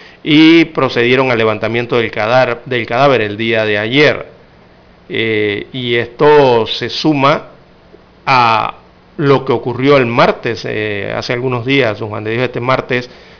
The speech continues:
cuando se encontró también una osamenta de una persona en Villa Carola, eso también en el distrito de Natá,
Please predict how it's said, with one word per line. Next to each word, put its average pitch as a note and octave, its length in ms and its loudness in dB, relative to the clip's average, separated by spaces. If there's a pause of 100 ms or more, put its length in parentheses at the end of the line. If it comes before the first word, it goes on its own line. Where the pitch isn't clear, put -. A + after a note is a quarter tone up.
(180)
cuando D3 320 2
se D3 80 0
encontró B2+ 400 -2
también C3+ 340 -2
una C#3 200 2
osamenta B2+ 760 0
de A#2 80 0
una B2 220 -2
persona C3 560 0 (420)
en B2 240 -2
Villa C3+ 400 0
Carola, B2 600 2 (260)
eso B2+ 260 -2
también C3+ 520 0
en D3+ 80 0
el A2+ 160 0
distrito D3 520 2
de A#2 120 2
Natá, G#2+ 540 -2